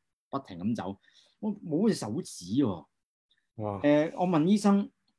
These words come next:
Speaker 1: 呃，我隻手指，我，我可唔可以彈返琴啊？好返？佢話：「你連揸筆都有問題。」我就：「點解呢？」佢話：「因為原來好返呢，手指尾呢就會屈咗入去掌心。」噉所以呢，就，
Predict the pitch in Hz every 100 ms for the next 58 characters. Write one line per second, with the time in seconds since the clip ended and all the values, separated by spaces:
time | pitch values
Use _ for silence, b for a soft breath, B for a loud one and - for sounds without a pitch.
0 | _ _ _ _ 175 143 135 135 143 143
1 | 143 165 175 160 143 131 139 175 165 104
2 | 90 214 - - 85 78 82 101 - _
3 | _ _ _ _ - 156 131 113 - _
4 | _ _ 98 104 - - 143 123 117 117
5 | 120 98 82 76 76 - - _ _ _
6 | _ _ _ _ _ _ 139 _ - 156
7 | 123 120 165 107 131 143 117 117 156 104
8 | 85 85 98 - 135 120 107 - 110 120
9 | 117 117 98 87 104 107 104 98 87 -
10 | - 92 98 87 80 _ _ _ _ _
11 | - 147 165 165 160 160 - 104